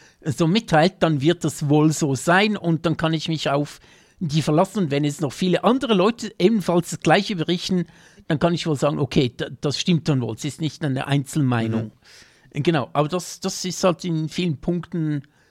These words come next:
Speaker 1: wollen das die Leute nicht wirklich und, äh, äh, die beharren dann auf ihrer Meinung und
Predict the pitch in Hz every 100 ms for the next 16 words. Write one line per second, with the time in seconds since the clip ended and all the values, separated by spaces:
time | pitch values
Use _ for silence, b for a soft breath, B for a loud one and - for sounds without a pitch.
0 | b - 156 196 185 175 - 170 160 180
1 | 180 170 165 151 147 165 160 160 160 -
2 | 147 143 139 139 139 135 135 135 120 123
3 | 123 - B B B B _ 147 143 165
4 | 151 160 151 143 175 220 190 180 180 190
5 | 170 175 147 147 175 190 175 160 143 -